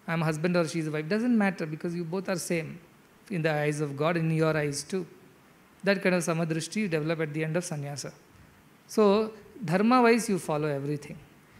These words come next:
Without dharma, if you do, everything will go wrong. With dharma, everything is right. So that also you keep in mind. And I know you'll get more questions now.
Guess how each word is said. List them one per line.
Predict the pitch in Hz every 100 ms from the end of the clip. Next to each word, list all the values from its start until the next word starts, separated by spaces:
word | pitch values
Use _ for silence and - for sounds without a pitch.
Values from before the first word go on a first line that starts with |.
| - - -
Without | 226 254 269
dharma, | 226 226 240 233
if | 208
you | 220
do, | 185 208 214 -
everything | - 190 214 208
will | 190 160
go | 151
wrong. | 143 139
With | 180 190
dharma, | 196 202 233
everything | 208 196 196 180
is | 156
right. | 143 123 - - - _ _ _ _ _ _ _ _ - _ - _ - -
So | -
that | 160 180 208
also | 202 196
you | 208
keep | 170 180 160
in | 156
mind. | 147 143
And | 160 160
I | 160
know | 180
you'll | 208 185 175
get | 165 170
more | 175 170
questions | 175 165 160 - 175 -
now. | 160 143 139